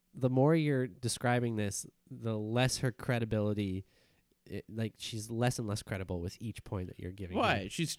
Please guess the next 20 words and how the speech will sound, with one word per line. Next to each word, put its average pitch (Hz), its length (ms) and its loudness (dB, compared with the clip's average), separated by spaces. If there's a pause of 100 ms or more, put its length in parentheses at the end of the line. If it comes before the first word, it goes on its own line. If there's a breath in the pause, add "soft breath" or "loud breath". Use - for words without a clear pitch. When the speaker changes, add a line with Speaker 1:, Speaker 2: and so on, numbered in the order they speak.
Speaker 2:
covering 202 360 2
her 196 120 4
bases. - 580 0 (460)
Speaker 1:
No, 233 200 10
she's, 151 420 4
she's 135 280 4
making 139 520 6
it 123 200 0
more 131 380 6
obvious 120 560 2
that 104 240 -2 (560 soft breath)
there's 110 240 4
no 113 220 6
w-, 107 200 4
there's 117 220 0
no 135 300 6
way 123 260 4
to 113 80 2
corroborate 107 800 0
this 98 380 -6